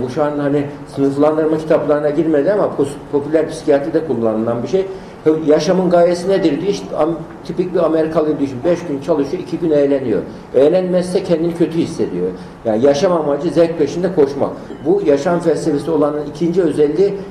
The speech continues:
egosentrizm çıkıyor. Mesela eşi hasta oluyor. Bu sefer diyor ki ya ben dünyaya bir defa geldim diyor. Ben onunla ilgilenemem diyor.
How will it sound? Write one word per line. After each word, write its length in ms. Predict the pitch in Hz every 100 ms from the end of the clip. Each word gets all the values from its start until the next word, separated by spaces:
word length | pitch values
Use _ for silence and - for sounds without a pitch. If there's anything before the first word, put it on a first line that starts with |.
| -
egosentrizm 800 | 143 151 175 180 165 156 143 120
çıkıyor. 340 | - - 95 85 - - -
Mesela 260 | 131 139 156
eşi 180 | 156 160
hasta 300 | 156 - 165
oluyor. 340 | 123 110 170 214 - - - -
Bu 60 | 139
sefer 320 | 170 160 160
diyor 200 | 202 175
ki 80 | 175
ya 120 | 165
ben 200 | 156 156
dünyaya 280 | 170 170 151
bir 80 | 160
defa 260 | 160 165
geldim 360 | 160 147 135 117
diyor. 120 | 117 113
Ben 100 | 135
onunla 280 | 131 139 139
ilgilenemem 600 | 123 147 143 139 110 113
diyor. 200 | 156